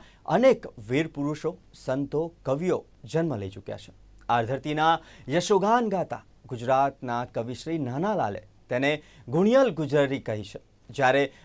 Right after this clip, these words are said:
નર્મદા યોજનાના પાયા પણ નહોતા નખાયા, ત્યારે સુરતના કવિ નર્મદે પણ ગુજરાતની પાવન ભૂમિ માટે સુંદર પંક્તિ લખી, "જય જય ગરવી ગુજરાત,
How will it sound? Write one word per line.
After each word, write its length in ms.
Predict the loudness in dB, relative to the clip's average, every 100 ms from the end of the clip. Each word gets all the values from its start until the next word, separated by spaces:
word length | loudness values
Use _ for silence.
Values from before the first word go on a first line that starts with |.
| -6
નર્મદા 520 | 0 2 2 4 4
યોજનાના 560 | 2 0 -2 -4 -2 -4
પાયા 480 | 0 4 4 4 2
પણ 380 | 0 0 -2
નહોતા 480 | -4 -4 -2 0 -2
નખાયા, 400 | -4 -6 -4 -2
ત્યારે 320 | 0 0 0
સુરતના 600 | -4 -8 -2 0 0 -4 -4
કવિ 280 | -4 -4
નર્મદે 440 | -4 -4 -4 -2 -2
પણ 220 | -4 -10 -12 -20 -10 -4
ગુજરાતની 580 | 2 8 8 6 0
પાવન 500 | -2 2 4 4 2
ભૂમિ 260 | 0 -4 -4
માટે 280 | -2 -4 -6
સુંદર 520 | -4 0 2 2 2
પંક્તિ 380 | 0 -4 -4 -6
લખી, 300 | -6 -8 -14 -20 -20 -20 -14
"જય 280 | 2 8 8
જય 300 | 8 6 4
ગરવી 400 | 2 0 0 -2
ગુજરાત, 540 | -2 -8 0 0 0